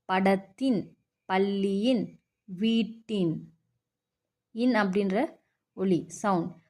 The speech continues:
அது, நோயின் அது, நாட்டின் அது, பெரியோர் அது, காற்றன-, காற்றானது.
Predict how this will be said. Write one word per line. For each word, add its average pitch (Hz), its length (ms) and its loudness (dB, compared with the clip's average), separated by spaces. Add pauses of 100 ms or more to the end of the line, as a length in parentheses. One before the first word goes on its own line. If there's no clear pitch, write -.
(100)
அது, 190 680 4
நோயின் 220 680 0
அது, 170 520 0 (600)
நாட்டின் 214 580 0
அது, 175 600 0 (140)
பெரியோர் 226 520 0
அது, 165 480 0 (260)
காற்றன-, 196 800 2 (180)
காற்றானது. 190 760 -2